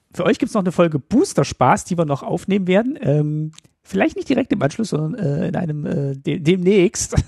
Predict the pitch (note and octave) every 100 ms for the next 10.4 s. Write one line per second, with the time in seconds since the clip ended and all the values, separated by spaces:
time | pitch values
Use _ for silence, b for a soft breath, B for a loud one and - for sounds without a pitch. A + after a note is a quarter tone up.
0 | A3 - C#4 B3 D#3 D#3 D3+ G3 A3 -
1 | E3 E3 - F#3 A#3 D#4 F#3+ E3 G#3+ D4
2 | G4 - B B B E3 E3+ E3 D#3 E3
3 | - G3 F#3 G#3 F#3 F#3 E3+ D#3 C3+ E3
4 | A#3 D#3+ C#3 E3 E3+ D3 D#3 C3+ - -
5 | F#3 F3 F3 - C#3 C#3 - C3+ C3 B
6 | B - - - B3+ A#3 G3 - - G3
7 | D3 D3 A#3 - - D3 D3+ D3 C#3 F3+
8 | G3 D#4+ D#4+ - F3 F#3 G#3+ - E3+ D#3+
9 | E3+ E3+ F#3 A#3+ C4+ C#4 D#4 _ _ _
10 | _ A3 B2